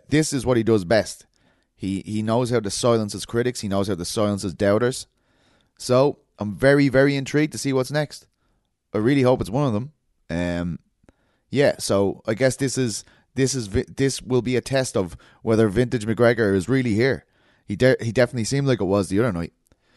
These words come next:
So, uh, first of all, we'll go over to my interview with Phil O'Connor. This was his suggestion to walk up and down the strip as we did an interview, and it was really cool.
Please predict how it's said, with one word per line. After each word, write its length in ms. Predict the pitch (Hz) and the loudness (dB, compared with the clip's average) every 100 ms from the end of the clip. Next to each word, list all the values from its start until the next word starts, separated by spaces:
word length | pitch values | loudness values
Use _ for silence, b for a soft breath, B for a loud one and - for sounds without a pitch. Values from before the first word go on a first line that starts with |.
| _ | _
So, 380 | - - 107 101 | -12 0 2 4
uh, 260 | 104 104 104 - _ b b b | 4 4 4 0 _ b b b
first 240 | - 170 156 | 2 2 4
of 100 | 139 | 4
all, 140 | 135 | 4
we'll 80 | 131 | 6
go 220 | 127 135 | 6 6
over 180 | 120 113 | 6 4
to 320 | 107 104 - - | 4 4 0 -4
my 160 | 117 | -2
interview 340 | 117 117 117 110 | 0 -2 0 0
with 120 | 98 | 2
Phil 140 | 127 | 2
O'Connor. 340 | 117 104 117 120 | 2 2 0 0
This 140 | 147 | 0
was 120 | 143 | -2
his 200 | 117 127 | 0 0
suggestion 540 | 123 120 123 123 - 120 | 0 -2 0 0 -4 -6
to 140 | 117 | -2
walk 380 | 98 101 113 117 | 0 4 4 4
up 160 | 107 117 | -2 -4
and 80 | 123 | -2
down 220 | - 110 | 0 0
the 60 | 98 | -4
strip 340 | - 117 117 | 0 0 2
as 100 | 117 | -2
we 80 | 113 | -2
did 140 | 110 | -2
an 80 | 104 | 0
interview, 440 | 104 123 123 123 | 0 -2 2 4
and 120 | 107 120 | 4 4
it 20 | |
was 140 | 120 | 2
really 200 | 147 147 | 2 0
cool. 400 | 131 151 139 - | 2 4 4 2